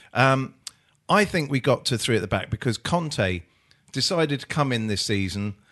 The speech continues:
and he said, "Okay, you show me what you got, show me what you've been doing, we'll watch it over a few games, we'll see how it goes."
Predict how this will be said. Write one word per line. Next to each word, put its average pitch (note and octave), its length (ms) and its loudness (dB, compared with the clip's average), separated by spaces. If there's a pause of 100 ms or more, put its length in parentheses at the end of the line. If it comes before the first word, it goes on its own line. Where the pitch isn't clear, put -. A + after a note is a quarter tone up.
(140)
and B2 60 -6
he B2 60 0
said, A#2 240 0 (100)
"Okay, C#3 480 2 (140)
you E3+ 220 -2
show E3 200 -2
me C#3 120 -2
what A#2+ 180 -4
you A2 80 -4
got, G#2 340 0 (140)
show - 240 2
me F#3 120 0
what C3 160 -2
you've G#2+ 80 -6
been G2 180 -2
doing, G2+ 400 0 (320)
we'll B2+ 120 2
watch C#3 320 0
it B2+ 120 2
over A#2 200 2
a A2 40 2
few A#2+ 260 -2
games, G2+ 460 -4 (240)
we'll G#2+ 100 -4
see A2 200 -2
how G2+ 140 0
it F2 120 -6
goes." E2 360 -4